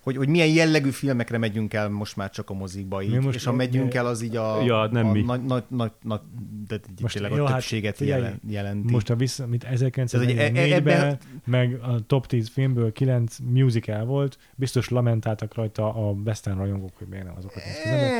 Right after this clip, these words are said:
Speaker 1: Eh.
Speaker 2: Ugyanúgy megvolt ez akkor is, attól még elkészültek azok a filmek, csak nem az volt a top tízbe.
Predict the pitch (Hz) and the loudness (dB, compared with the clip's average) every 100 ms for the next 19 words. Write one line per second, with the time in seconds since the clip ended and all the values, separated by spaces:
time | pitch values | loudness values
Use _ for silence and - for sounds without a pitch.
0 | 208 190 156 151 135 123 131 117 110 110 | 0 2 2 4 4 4 2 2 2 2
1 | 123 131 113 117 127 123 131 143 - 113 | 2 2 0 0 2 4 4 4 2 -2
2 | 117 107 107 104 98 101 131 131 131 127 | -2 -4 -4 -4 -4 -6 -4 -2 -2 -6
3 | - _ _ _ _ _ _ - _ - | -12 _ _ _ _ _ _ -20 _ -20
4 | _ _ - - 127 107 104 104 - 104 | _ _ -8 0 2 2 2 -2 0 -2
5 | - 104 98 90 90 87 | -2 -8 -8 -8 -12 -12